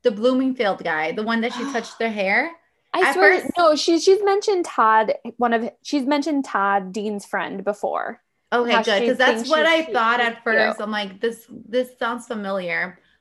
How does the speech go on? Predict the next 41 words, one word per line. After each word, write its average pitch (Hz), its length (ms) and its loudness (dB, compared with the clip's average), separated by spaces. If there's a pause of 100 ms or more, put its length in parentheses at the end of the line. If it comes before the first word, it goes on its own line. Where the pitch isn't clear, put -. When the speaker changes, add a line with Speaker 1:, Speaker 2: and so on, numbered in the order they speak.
(140)
Speaker 1:
But, 233 220 2
um, 214 480 2 (580)
she, 262 1000 -4
like, 233 200 -4
L-, 226 340 -4
Rory 240 360 2
doesn't 262 300 -2
seem 233 340 -8
too 226 720 -6
keen 214 440 -10
on 208 220 -8
the 196 160 -8
idea. 185 680 -6
She's 202 160 -20
kinda 247 220 -10
like, 226 380 -10
"Uh, 220 800 -4 (540)
like, 202 200 -6
I 233 140 2
don't 247 120 2
even 185 340 -4
know 214 260 0
Todd. 240 540 0
What 202 120 -6
if 175 60 -12
he's 180 260 -14
not 190 220 -2
right 220 240 -2
for 254 80 -6
you?" 247 160 -2
Because 262 240 -8
it's 269 100 -12
always 311 240 0
an 330 100 -6
awkward 254 380 -2
situation 240 580 -6
trying 220 220 -6
to 226 80 -6
set 220 180 -8
up 208 200 -10
friends. 190 640 -6